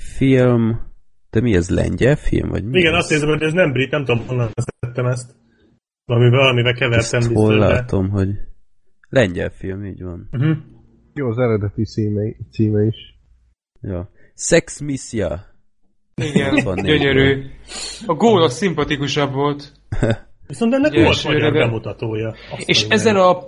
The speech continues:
Speaker 4: ezen a plakáton, ahol így rajzolva minden, úgy néz ki a főszereplő, aki így a, a poszter elején van, mint a, izé, Pumukli. Nagyon durva.
Speaker 1: <laughs>
Speaker 4: Ez,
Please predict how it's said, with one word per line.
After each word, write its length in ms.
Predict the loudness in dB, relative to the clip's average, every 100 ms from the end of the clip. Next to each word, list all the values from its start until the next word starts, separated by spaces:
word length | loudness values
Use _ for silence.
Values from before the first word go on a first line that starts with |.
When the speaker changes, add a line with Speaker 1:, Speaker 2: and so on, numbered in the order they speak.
| -6
Speaker 4:
ezen 280 | -2 0 0
a 80 | 0
plakáton, 560 | 0 0 0 0 2
ahol 220 | 2 4 2
így 120 | 4
rajzolva 520 | 4 4 4 4 4
minden, 260 | 4 4 4
úgy 100 | 4
néz 180 | 2
ki 100 | 2
a 60 | 0
főszereplő, 1000 | 4 2 4 4 2 0 0 2 4 4
aki 260 | 0 0 4
így 180 | 4
a, 300 | 6 4 4
a 500 | 2 2 4 4 2 0
poszter 400 | 0 0 2 2
elején 420 | 4 4 4 2
van, 360 | 2 4 4 0 -6 -18 -10
mint 300 | 0 0 2
a, 280 | 2 4 4
izé, 580 | 2 0 0 2 0 -2 -16 _ _ 4
Pumukli. 680 | 4 4 -2 -6 -8 -10 -14
Nagyon 400 | -10 -10 -10 -14
durva. 260 | -8 -6 -4 -6 -8 -4 -2 0 2 2 0 0 -2 -4 -4 -14 -16 -8
Speaker 1:
<laughs> 0 |
Speaker 4:
Ez, 840 | -4 -2 2 4 4 2 -2